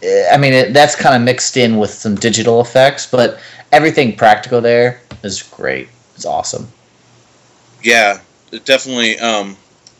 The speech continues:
Speaker 2: definitely a good showcase. I'm trying to remember, too, 'cause I think, like,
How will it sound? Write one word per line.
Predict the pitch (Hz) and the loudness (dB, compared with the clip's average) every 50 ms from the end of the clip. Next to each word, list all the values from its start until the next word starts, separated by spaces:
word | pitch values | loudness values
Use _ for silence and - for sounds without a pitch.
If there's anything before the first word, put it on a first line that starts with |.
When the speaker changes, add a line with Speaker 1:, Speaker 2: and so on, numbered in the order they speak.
| - 135 | -16 -6
Speaker 2:
definitely | 135 147 147 - 151 131 120 | -4 -4 -4 -2 -2 -4 -4
a | 117 | -4
good | 123 131 120 | -4 -4 -2
showcase. | - - 139 127 - - 127 123 120 117 - | 0 0 0 -2 -2 0 0 2 2 2 0
I'm | 131 127 | -2 -4
trying | 113 - 185 208 196 | -4 -2 -2 -2 -2
to | 156 | -2
remember, | 135 131 135 135 135 123 113 | -2 -2 -2 -2 -2 -4 -4
too, | - - 139 135 131 123 | -4 -2 -2 -2 -2 -2
'cause | - - 131 | -2 -2 -2
I | 131 | -2
think, | 120 - - - 208 247 240 | -4 -6 -4 -4 -4 -4 0
like, | 247 143 120 107 - - | 0 0 0 0 -2 -8